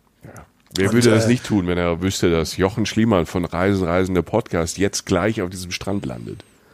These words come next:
Speaker 2: Ja, die haben sich wochenlang vorbereitet.
Speaker 1: Ja,
Speaker 2: Und,
Speaker 1: Marschkapelle
Speaker 2: nee, und,
Speaker 1: und so.
Speaker 2: ja,
Speaker 1: Ja.
Speaker 2: es ist eine kurze, es ist ein kurzer Flug, aber der, er ist, er ist eine gute Alternative, besser als ich dachte, günstiger als ich dachte. Du, du lernst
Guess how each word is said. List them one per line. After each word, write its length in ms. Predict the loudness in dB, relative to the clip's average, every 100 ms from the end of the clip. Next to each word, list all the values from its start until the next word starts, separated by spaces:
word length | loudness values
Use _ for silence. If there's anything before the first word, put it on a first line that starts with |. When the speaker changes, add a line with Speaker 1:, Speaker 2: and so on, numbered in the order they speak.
| _ 0
Speaker 2:
Ja, 80 |
die 60 | 2
haben 60 | 2
sich 120 | 0
wochenlang 320 | 0 2 0
vorbereitet. 520 | -2 -2 -2 -2 -2 -2
Speaker 1:
Ja, 80 |
Speaker 2:
Und, 100 | 0
Speaker 1:
Marschkapelle 500 | 0 0 -2 0 2 4
Speaker 2:
nee, 40 |
und, 100 | 2
Speaker 1:
und 120 | 0
so. 200 | -2 -6 -8 -20 -20 -12
Speaker 2:
ja, 80 | -8
Speaker 1:
Ja. 80 | -8 -4
Speaker 2:
es 160 | -2 0
ist 120 | 0
eine 80 | 0
kurze, 340 | 0 0 0
es 120 | 0
ist 60 | 0
ein 40 |
kurzer 220 | 0 0 2
Flug, 120 | 2
aber 100 | 2
der, 160 | 2
er 220 | 2 2 0
ist, 200 | -2 0
er 100 | 0
ist 80 | 0
eine 100 | 2
gute 300 | 2 2 2
Alternative, 720 | 2 0 0 0 0 0 0
besser 320 | 0 0 0
als 140 | -2
ich 100 | -2
dachte, 280 | -2 -2 -2
günstiger 440 | 0 0 2 2 2
als 100 | 0
ich 100 | 0
dachte. 280 | -2 0 0
Du, 160 | 0
du 160 | 0 2
lernst 380 | 2 2 -2